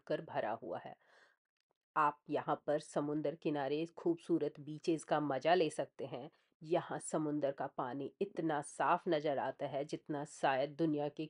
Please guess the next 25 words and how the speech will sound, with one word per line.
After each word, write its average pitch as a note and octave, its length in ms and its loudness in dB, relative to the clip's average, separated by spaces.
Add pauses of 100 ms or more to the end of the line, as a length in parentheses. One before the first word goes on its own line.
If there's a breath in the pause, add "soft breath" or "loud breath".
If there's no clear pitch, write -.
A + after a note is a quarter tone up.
किसी F3 280 -4
भी D3+ 140 -6
कोने C#3 360 -2
में C#3+ 140 -2
नहीं B2+ 340 -6
होगा। A#2+ 320 -6 (340 soft breath)
बीचेस C#3 460 -6
काफ़ी - 380 -4
खूबसूरत D#3 680 -2
और - 180 -4
काफ़ी - 320 -4
साफ C#3+ 280 -2
सुथरे D3 340 -8
हैं। C#3+ 300 -8
आपको - 400 -2
यहाँ D#3+ 300 -2
नन्हे F3 560 2
छोटे E3+ 600 2
जीव E3+ 320 2
चलते D#3 420 -2
फिरते E3 380 0
भी E3+ 160 0
नज़र D3 340 2
आ C#3 120 2
जाएंगे। B2+ 480 -2